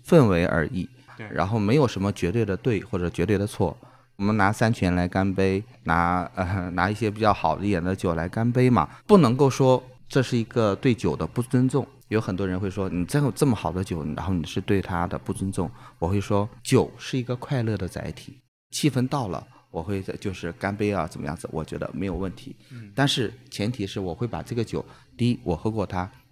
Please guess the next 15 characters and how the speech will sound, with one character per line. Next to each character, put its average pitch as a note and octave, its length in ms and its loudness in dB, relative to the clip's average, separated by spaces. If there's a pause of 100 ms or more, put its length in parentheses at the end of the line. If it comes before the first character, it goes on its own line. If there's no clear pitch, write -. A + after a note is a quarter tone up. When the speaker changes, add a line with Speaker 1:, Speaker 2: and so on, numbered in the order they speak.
Speaker 1:
第 A2 80 -2
二， G2 160 2 (160)
我 G2+ 120 -2
有 A2 120 2
品 G2+ 320 -2 (140)
过 G2 160 -4
它， E2 320 -6
才 - 160 -8
会 E2+ 120 -4
做 F#2+ 160 -4
这 F2 120 -6
样 E2+ 120 -4
的 E2+ 60 -8
事 D#2 160 -10
情。 - 180 -14